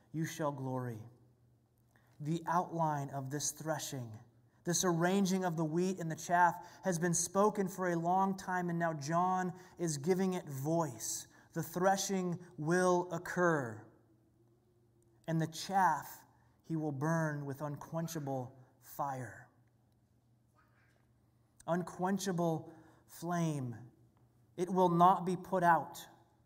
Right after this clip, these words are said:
There is no escape for the rebels.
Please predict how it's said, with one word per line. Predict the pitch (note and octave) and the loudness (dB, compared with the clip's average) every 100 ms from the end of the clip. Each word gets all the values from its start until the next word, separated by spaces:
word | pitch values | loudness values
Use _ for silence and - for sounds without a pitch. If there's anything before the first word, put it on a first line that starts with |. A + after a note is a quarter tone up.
| _ _ _ _ _ _ _ _ D3 | _ _ _ _ _ _ _ _ 2
There | F3+ G3 | 4 4
is | F#3+ E3+ | 2 2
no | E3+ F#3+ G3+ G3 | 4 4 4 2
escape | - - - G3+ F#3+ - - - - - | 2 2 2 0 0 -2 -12 -20 -20 -14
for | - F3 | -6 -2
the | |
rebels. | D#3+ E3+ D3+ C3 A2 - - | 4 6 4 0 -8 -14 -16